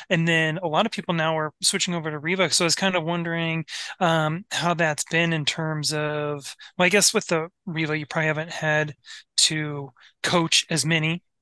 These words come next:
under the last system. That'll certainly change under the new system, uh,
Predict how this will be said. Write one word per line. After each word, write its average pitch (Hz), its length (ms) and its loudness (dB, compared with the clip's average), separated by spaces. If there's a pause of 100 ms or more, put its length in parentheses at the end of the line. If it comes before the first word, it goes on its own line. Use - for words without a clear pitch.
under 156 260 0 (260)
the 143 300 -2 (180)
last 160 280 4
system. 143 420 0
That'll 143 180 -2
certainly 165 360 -2
change 151 320 0
under 139 160 -8
the 135 100 -8
new 156 160 0
system, 143 540 -2
uh, 143 140 -2